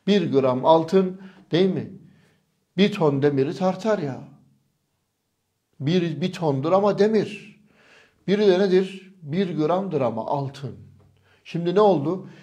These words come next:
Kemiyet olarak demir fazla ama keyfiyet olarak altın daha fazla. Cenab-ı Hak keyfiyeti esas alıyor. Mesela diyor,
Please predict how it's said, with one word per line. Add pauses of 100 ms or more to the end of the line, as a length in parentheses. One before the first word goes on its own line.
(180)
Kemiyet
olarak
demir
fazla (800)
ama
keyfiyet
olarak (120)
altın
daha
fazla. (540)
Cenab-ı
Hak
keyfiyeti
esas
alıyor. (840)
Mesela
diyor,